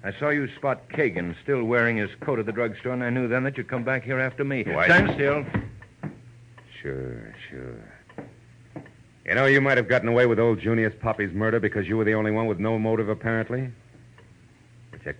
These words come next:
Speaker 2: cluttered it up by killing your partner, Slack, too.
Speaker 1: Slack was stupid and loudmouthed. He'd have double-crossed me or let the cat out of the bag the first time he got drunk. Blackmailers have to keep their secrets or they go out of business fast. With you, it's obvious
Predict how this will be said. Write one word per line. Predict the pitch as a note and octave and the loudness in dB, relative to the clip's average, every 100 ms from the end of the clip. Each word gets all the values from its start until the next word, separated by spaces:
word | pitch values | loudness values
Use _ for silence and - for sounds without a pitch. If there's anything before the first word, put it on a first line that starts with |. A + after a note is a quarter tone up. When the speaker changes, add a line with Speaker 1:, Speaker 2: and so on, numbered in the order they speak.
| - | -4
Speaker 2:
cluttered | G#2+ G2+ E2+ | -2 0 -2
it | E2+ | 0
up | G#2+ - | 0 0
by | D2 | -8
killing | - G2 F#2 | -4 -2 0
your | E2 | -2
partner, | - G2 F#2 D#2 - | -2 -2 -2 -4 -6
Slack, | A2 G#2+ D#2+ - | -2 0 -2 -4
too. | A2 G2+ B1+ G#1+ | -4 -2 -6 -10
Speaker 1:
Slack | G#2 G#2+ - | -6 -6 -6
was | G2 - | -12 -8
stupid | B2+ G#2+ | -8 -6
and | G2+ | -6
loudmouthed. | G#2+ G2+ F#2+ G2 D#2+ - - - - - - | -4 -4 -4 -8 -8 -12 -20 -20 -20 -20 -16
He'd | |
have | E2 | -6
double-crossed | E2+ G2+ F#2+ - A#2 G#2+ | -4 -4 -8 -4 -4 -2
me | B2 | -6
or | |
let | G#2+ G2+ | -4 -6
the | |
cat | G2 - C3 A2 | -12 -8 -4 -2
out | G2 | -4
of | |
the | F#2 | -4
bag | G#2 B2 | -2 -2
the | |
first | G#2 A#2+ - | -2 -6 -4
time | A#2+ | -4
he | G#2+ | -2
got | G#2+ F2 | -4 -2
drunk. | A2+ F2+ - - - - - - - _ _ - | -2 -2 -8 -18 -20 -20 -20 -20 -20 _ _ -4
Blackmailers | C#3+ C#3 A2+ G#2+ F#2+ F2+ | -4 -2 -4 -2 -2 -4
have | A2 - | -6 -8
to | F#2 | -12
keep | - - - | -10 -10 -10
their | E2 C#2+ - | -10 -10 -8
secrets | E2+ B2+ A#2 | -8 -8 -8
or | |
they | G#2+ G#2 | -8 -6
go | C3 C3+ | -6 -6
out | C#3 | -8
of | C3 | -8
business | C#3 F2+ - C2 - - | -8 -8 -10 -16 -16 -14
fast. | F#2+ C2 A#1+ - - - - - - _ - _ - - - - - - | -12 -12 -14 -20 -20 -20 -20 -20 -20 _ -20 _ -20 -20 -20 -20 -20 -18
With | C2+ | -12
you, | D#2+ D#2+ E2+ A2+ | -6 -4 -4 -6
it's | C#2+ - | -8 -6
obvious | F2 D#2+ C2+ D2+ | -6 -6 -8 -10